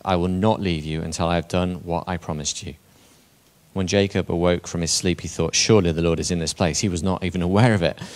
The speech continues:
He was afraid and said, "How awesome is this place? There is none other than the, this is none other than the house of God.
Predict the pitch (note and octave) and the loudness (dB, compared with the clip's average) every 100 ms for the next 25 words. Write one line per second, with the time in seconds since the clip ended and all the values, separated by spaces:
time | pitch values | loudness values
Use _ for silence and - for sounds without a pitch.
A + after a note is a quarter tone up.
0 | - - G#2 F#2 - - A2 G#2 G#2+ G2 | -18 0 2 4 2 4 6 6 2 2
1 | F#2 - A2+ G2+ - B2+ B2+ B2+ F2+ G2 | 0 2 4 4 6 6 6 4 2 0
2 | F#2 E2+ - E2 D#2 G2+ F#2+ F#2+ F2+ A2 | -2 -2 0 0 2 2 4 4 4 4
3 | A2 G2 F#2 F2+ F2+ D#2+ E2 - A2+ B2 | 4 4 2 0 0 -6 -6 -2 0 2
4 | G#2 F#2+ A2 G2+ F2+ F2 F2 E2 F#2+ F2+ | 0 2 4 4 2 0 -2 -2 -2 -2
5 | - F2 E2 D#2 | -4 -4 -6 -6